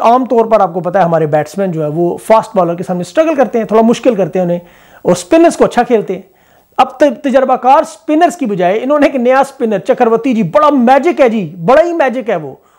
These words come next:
उसको खिलाया जी, सरप्राइज दिया। लेकिन पाकिस्तान ने सरप्राइज रखा हुआ था उनके लिए, वो उन्होंने, चक्रवर्ती ने खुद हिंदुस्तान को सरप्राइज दे दिया। अब दूसरी चीज जो थी कि वो कह रहे थे हिंदुस्तान को अपनी बॉलिंग से अटैक करना चाहिए था। इस विकेट पर डेढ़ सौ बड़ा अच्छा स्कोर है,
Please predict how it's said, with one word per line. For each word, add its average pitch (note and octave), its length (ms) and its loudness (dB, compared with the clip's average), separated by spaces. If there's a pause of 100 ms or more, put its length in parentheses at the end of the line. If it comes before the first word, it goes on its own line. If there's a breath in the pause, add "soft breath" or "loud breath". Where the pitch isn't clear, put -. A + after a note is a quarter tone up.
(160)
उसको B3+ 260 -2
खिलाया G#3+ 300 2
जी, A3+ 120 -4
सरप्राइज A#3 480 2
दिया। A#3 160 -2
लेकिन A3+ 200 -4
पाकिस्तान A#3 460 -2
ने C#4 60 -8
सरप्राइज G3+ 440 0
रखा E3 240 -2
हुआ G#3 160 0
था F#3+ 120 -4
उनके F#3 220 -4
लिए, E3 140 -8 (720 loud breath)
वो A3+ 260 4
उन्होंने, C4+ 640 0
चक्रवर्ती A3 460 -4
ने C4 100 2
खुद A3+ 160 0
हिंदुस्तान G#3+ 460 0
को B3+ 100 -6
सरप्राइज G#3 380 -2
दे E3 160 -2
दिया। D3+ 160 -10 (400 loud breath)
अब G#3+ 160 2
दूसरी F4+ 340 4
चीज D#4+ 240 2
जो D4 120 2
थी C4+ 120 -4
कि C#4 100 -4
वो B3+ 80 -2
कह A#3+ 160 4
रहे A#3+ 140 -2
थे C4 40 -6
हिंदुस्तान G#3+ 560 -2
को G#3 360 -2 (400 soft breath)
अपनी A#3 240 2
बॉलिंग F3 420 2
से A3+ 140 0
अटैक E3 360 -2
करना C3+ 240 -10
चाहिए A#2+ 200 -16
था। D3 80 -12
इस E3+ 160 -8
विकेट G#3 220 0
पर G#3+ 100 2
डेढ़ B3 200 4
सौ A3 160 0
बड़ा F3+ 140 4
अच्छा G3 200 -2
स्कोर D#3+ 340 -6
है, - 100 -18